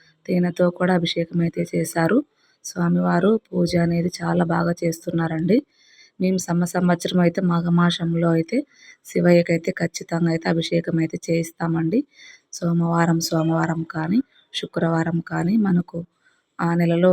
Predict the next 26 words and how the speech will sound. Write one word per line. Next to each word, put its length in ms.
ఎప్పుడైతే 680
మనకి 360
వీలవుతుందో 580
అప్పుడు 400
మాఘమాసంలో 760
అయితే 280
అభిషేకం 560
అనేది 220
చేయిస్తే 420
చాలా 380
మంచి 280
జరుగుతుందంట. 560
మనం 300
ఏ 160
కోరిక 340
అయితే 200
కోరుకుంటామో 720
ఆ 100
కోరిక 340
అనేది 240
ఖచ్చితంగా 640
నెరవేరుతుందని 760
అయితే 180
స్వామివార్లు 640
అయితే 160
చెప్పారు. 480